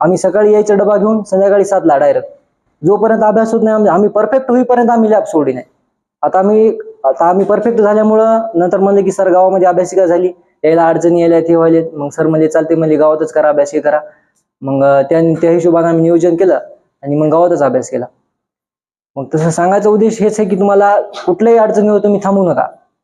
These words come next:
किती मोठी अडचण असू द्या, काही असू द्या, जोपर्यंत यादीत नाव दिसत नाही तोपर्यंत थांबायचं नाही.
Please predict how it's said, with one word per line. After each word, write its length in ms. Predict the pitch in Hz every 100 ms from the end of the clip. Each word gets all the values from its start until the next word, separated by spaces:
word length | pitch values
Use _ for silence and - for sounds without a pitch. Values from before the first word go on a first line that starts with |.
| _ _ _ _ _
किती 260 | 180 170 254
मोठी 260 | 247 240
अडचण 260 | 226 208 208
असू 120 | 208
द्या, 120 | 190 202
काही 280 | 202 220
असू 180 | 220 180
द्या, 140 | 156 135
जोपर्यंत 500 | 135 180 202 208 190
यादीत 240 | 190 196
नाव 140 | 196 202
दिसत 220 | 190 190
नाही 200 | 190 202
तोपर्यंत 400 | 190 185 180 190
थांबायचं 460 | 180 160 156 156 170
नाही. 140 | 135